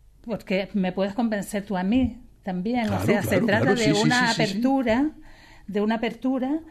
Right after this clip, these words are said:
Speaker 1: para que los dos interlocutores o el, el número que sean, los interlocutores salgan de donde están
Speaker 2: Claro.
Speaker 1: a través de un lenguaje común y aportando cada uno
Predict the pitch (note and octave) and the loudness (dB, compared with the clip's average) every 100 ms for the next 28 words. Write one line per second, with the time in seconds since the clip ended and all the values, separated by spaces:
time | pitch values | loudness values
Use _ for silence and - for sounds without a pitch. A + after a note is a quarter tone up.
0 | - - - - G#3 G#3 G3+ G3+ G3 G3+ | -20 -20 -8 0 2 0 0 0 2 0
1 | G#3+ G3 F#3+ F#3 F3+ A3+ A3+ - G#3+ G3+ | -2 -4 -2 -2 -2 -2 -2 -4 -4 -4
2 | F#3 G3 F#3+ A#3 A#3 G3 E3 E3 E3 F3 | -4 -4 -4 -2 -2 -4 -6 -6 -6 -8
3 | F3 F#3 F3 E3 E3+ F3+ F3 F3+ F3 A#3 | -12 -12 -8 -6 -4 -4 -4 -8 -8 -6
4 | G3 D#3 - - - - - - - - | -6 -8 -14 -20 -20 -20 -20 -20 -20 -8
5 | G3 F3+ G3 G3 F#3 F#3 F#3 A3 G#3 F3 | -4 -2 0 -2 -2 -4 -2 0 0 -4
6 | - - - - A3+ A3 A3 F#3 F3 E3 | -10 -18 -20 -6 0 0 0 -2 -4 -4
7 | - - - G3+ G3+ G3 G3 F#3+ - - | -8 -20 -10 -4 -2 0 -2 -4 -8 -4
8 | A#3+ A#3 A#3 B3 - - - _ - F#2 | 0 0 0 0 -4 -8 -20 _ -14 -6
9 | G3+ G3 G3+ G3+ A3+ G3+ G3 G3 G3+ A3 | -2 -2 -2 0 0 -2 -2 -2 0 -2
10 | A3+ A3 A#3 B3 B3+ D4+ C#4+ D4 - _ | -2 -2 -2 2 4 6 4 2 -6 _
11 | _ - - - A3 G3+ G#3+ G3 - B3 | _ -20 -20 -4 0 0 0 -2 0 2
12 | B3+ A#3+ F#3+ F3 - - G#3 G#3 G#3+ B3+ | 4 2 0 -6 -8 -2 0 2 2 2
13 | A#3 F3 E3+ | 2 0 -4